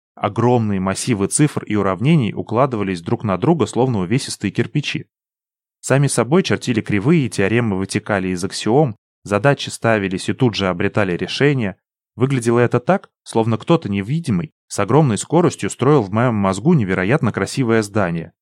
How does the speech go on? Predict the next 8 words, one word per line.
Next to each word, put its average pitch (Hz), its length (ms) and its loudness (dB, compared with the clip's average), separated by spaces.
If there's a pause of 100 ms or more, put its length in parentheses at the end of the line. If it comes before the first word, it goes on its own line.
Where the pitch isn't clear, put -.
(380)
вот 107 180 0
залили 95 280 0
фундамент, 123 640 0 (220)
затем 101 360 0
возвели 95 380 -2
стены 156 380 2
и - 20 2
перекрытия, 113 680 -2